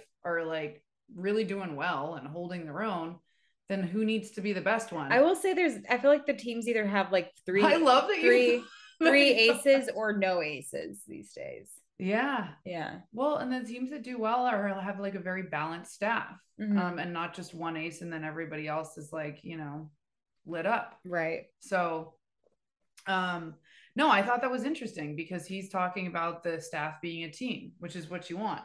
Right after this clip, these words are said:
Speaker 1: And I feel like our pitching staff this year, while we didn't have one guy where everybody was like, "Oh my God, we have to face him. I'm terrified," you know, like the
Speaker 2: Montas for a little bit,
Speaker 1: Yeah,
Speaker 2: but even
Speaker 1: yeah.
Speaker 2: then.
Speaker 1: No, I mean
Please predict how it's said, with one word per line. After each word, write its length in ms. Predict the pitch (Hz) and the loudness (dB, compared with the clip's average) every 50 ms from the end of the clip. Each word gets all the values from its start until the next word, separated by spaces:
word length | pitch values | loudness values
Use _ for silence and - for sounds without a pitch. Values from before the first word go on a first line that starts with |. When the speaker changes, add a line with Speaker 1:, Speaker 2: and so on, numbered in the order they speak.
| - | -8
Speaker 1:
And 120 | - 196 190 | -6 -4 -4
I 80 | 190 | -4
feel 320 | 185 - - 226 247 262 262 | -6 -6 -6 -4 -2 0 0
like 300 | 247 196 175 175 175 - - _ _ _ _ _ _ _ _ _ _ _ _ _ - | 0 0 0 -2 -4 -8 -12 _ _ _ _ _ _ _ _ _ _ _ _ _ -4
our 200 | - 185 190 185 | -2 0 0 0
pitching 320 | 190 247 262 - 285 247 180 | -2 -4 -4 -2 -4 -4 -4
staff 380 | - - 170 156 156 151 - | -2 -2 -2 -2 -2 -4 -8
this 200 | - 165 151 - | -10 -12 -12 -10
year, 480 | 156 151 143 147 147 170 208 202 - _ _ _ _ _ _ | -10 -8 -6 -6 -6 -6 -6 -8 -12 _ _ _ _ _ _
while 160 | - 185 180 180 | -4 -2 0 0
we 120 | 180 180 | 0 0
didn't 240 | 151 208 226 226 214 | 0 0 0 0 0
have 260 | 196 208 190 156 156 | -2 -4 -4 -6 -6
one 280 | 165 180 180 185 175 156 | -4 -4 -2 -2 -2 -2
guy 300 | 170 165 175 175 175 180 | 0 2 2 2 2 0
where 220 | 156 160 160 160 | -2 -4 -2 -2
everybody 460 | 160 170 170 180 170 156 170 165 160 | -2 -2 -4 -4 -6 -6 -6 -6 -6
was 180 | 156 156 151 156 | -8 -10 -12 -14
like, 140 | 151 147 - - | -16 -18 -16 -14
"Oh 120 | 185 160 156 | -14 -12 -10
my 180 | 156 147 147 | -10 -10 -10
God, 400 | 147 156 151 143 143 147 147 147 | -8 -8 -6 -6 -4 -4 -6 -6
we 100 | 147 147 | -8 -10
have 180 | 147 147 143 - | -12 -12 -14 -14
to 80 | - 143 | -18 -20
face 340 | - - 147 139 139 139 - | -16 -14 -12 -12 -12 -14 -12
him. 200 | - 151 151 147 | -12 -10 -10 -10
I'm 180 | 143 139 147 139 | -10 -10 -12 -12
terrified," 840 | - - 165 165 170 165 - - 135 135 - - 147 - 175 170 - _ | -10 -8 -8 -6 -8 -8 -10 -10 -12 -10 -10 -10 -10 -12 -12 -14 -18 _
you 180 | - 170 165 160 | -12 -10 -8 -8
know, 380 | 151 143 143 143 160 165 - - | -8 -8 -8 -10 -10 -12 -14 -18
like 120 | - - 196 | -16 -8 0
the 60 | 233 | 4
Speaker 2:
Montas 540 | 269 294 320 311 302 302 311 285 277 277 - - | 6 6 6 6 4 4 4 4 4 2 -2 -2
for 100 | 233 214 | 2 4
a 60 | 202 180 | 4 4
little 300 | 170 170 165 160 156 147 | 4 2 2 2 0 -2
bit, 360 | - 147 147 - - - - _ - | -2 -4 -4 -4 -4 -6 -10 _ -2
Speaker 1:
Yeah, 180 | 415 440 440 427 415 403 381 370 349 | 0 0 2 2 2 2 2 0 -2
Speaker 2:
but 80 | 320 - | -6 -6
even 160 | - - 381 381 | -4 -2 2 4
Speaker 1:
yeah. 200 | 392 381 359 - | 4 6 4 4
Speaker 2:
then. 360 | 349 349 - 320 320 330 170 - _ _ - | 4 2 0 -2 -4 -6 -8 -12 _ _ -6
Speaker 1:
No, 380 | 254 294 339 359 359 349 302 - | -2 0 2 2 2 0 -2 -2
I 100 | 262 269 | -2 0
mean 360 | 269 277 269 262 247 202 - | 2 2 0 0 -2 -4 -8